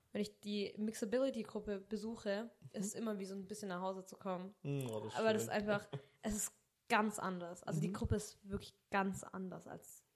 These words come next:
Speaker 1: die jetzige Gruppe.
Speaker 2: Mhm.
Speaker 1: Also die jetzige Gruppe ist auch wie eine Familie auf jeden Fall,
Speaker 2: Ja.
Speaker 1: aber einfach, die kannst du nicht vergleichen, die zwei Gruppen, die kannst
Speaker 2: Mhm.
Speaker 1: du einfach nicht miteinander vergleichen. Und ja, so hätte ich,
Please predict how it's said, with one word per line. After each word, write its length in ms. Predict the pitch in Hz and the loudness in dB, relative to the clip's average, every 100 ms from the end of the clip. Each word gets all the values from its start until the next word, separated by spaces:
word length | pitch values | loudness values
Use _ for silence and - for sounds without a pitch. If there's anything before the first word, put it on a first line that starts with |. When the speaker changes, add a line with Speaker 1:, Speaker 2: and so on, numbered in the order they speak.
| _ - | _ -4
Speaker 1:
die 80 | |
jetzige 360 | 185 180 - 180 | 0 0 -4 -10
Gruppe. 360 | - 180 139 - | -10 -4 0 2
Speaker 2:
Mhm. 160 | 139 | 2
Speaker 1:
Also 280 | 165 190 180 - - - | 0 -2 -6 -8 -20 -2
die 60 | 220 | 2
jetzige 220 | 214 - | 2 0
Gruppe 100 | 208 | -2
ist 80 | - | 2
auch 120 | 202 | 2
wie 40 | 220 | 4
eine 120 | 214 | 2
Familie 400 | 226 214 220 202 | 2 0 0 0
auf 80 | - | 0
jeden 180 | 208 208 | -2 -2
Fall, 260 | 165 156 | 2 4
Speaker 2:
Ja. 80 | 147 | 4
Speaker 1:
aber 240 | 185 190 - - _ _ _ | 2 0 -6 -20 _ _ _
einfach, 240 | 233 208 - | 4 4 2
die 140 | 220 | -2
kannst 240 | 214 240 | 2 4
du 20 | 226 | 4
nicht 120 | 190 | 2
vergleichen, 360 | 185 185 175 196 | 2 2 2 -2
die 40 | |
zwei 140 | - | -2
Gruppen, 260 | 185 - 190 | -4 -4 -4
die 60 | 185 | 0
kannst 260 | 165 208 | 2 2
Speaker 2:
Mhm. 40 | - | 2
Speaker 1:
du 20 | |
einfach 100 | 196 | 0
nicht 120 | 190 | -2
miteinander 360 | 185 185 185 185 | -2 -2 0 0
vergleichen. 540 | 196 190 190 190 208 208 - _ _ _ _ _ _ | -2 0 -2 -2 -8 -10 -20 _ _ _ _ _ _
Und 240 | - 214 214 - _ - | -4 -2 -4 -12 _ -2
ja, 220 | 240 254 | 2 2
so 100 | 247 | 2
hätte 180 | 214 | 0
ich, 80 | 220 | -2